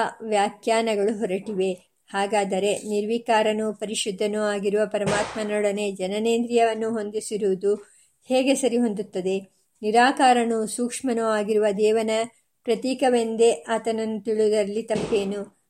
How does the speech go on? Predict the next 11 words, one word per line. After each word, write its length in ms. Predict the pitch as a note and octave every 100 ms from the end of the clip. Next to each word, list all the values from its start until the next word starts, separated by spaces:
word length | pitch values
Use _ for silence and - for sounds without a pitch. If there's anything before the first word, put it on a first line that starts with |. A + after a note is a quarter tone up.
| _
ಪರಮಾತ್ಮನು 760 | A#3 A#3 B3 C4 C#4+ C4 B3 B3+
ಸೂಕ್ಷ್ಮರೂಪಿ 1000 | B3+ A#3 - B3 A3+ G#3+ G#3+ G#3+ G#3 - _ _ -
ಜ್ಞಾನಾನಂದಕಾರನು 1700 | G#3 G#3+ G#3+ A#3 B3 C4 C4 B3+ B3 B3 B3 G#3+ G#3+ G#3+ A3 A3+ - A3+
ಎಂಬುದರಲ್ಲಿ 560 | G#3+ G#3 G#3 G3+ G#3
ಸಂಶಯವಿಲ್ಲ. 640 | A#3 F#3 F#3+ G#3+ F#3+ F#3 F#3+ F#3+ - _ _ -
ಆದರೆ 440 | G3+ G#3 G#3+ A3
ಜ್ಞಾನಿಗಳು 960 | F#3+ G3+ G#3 A3+ A#3+ B3 A3+ A3+ A#3 _ _ -
ಆರಾಧನೆ 520 | A3 A3 A3+ A#3 A#3
ಮಾಡಲು 460 | A3+ A3 G#3+ G#3+ A3
ಹೇಳಿರುವ 440 | A3+ G#3 G#3 A3+
ಶಿವಲಿಂಗವು 880 | A3 - A3 G#3 G#3 G3+ G3 G#3 G#3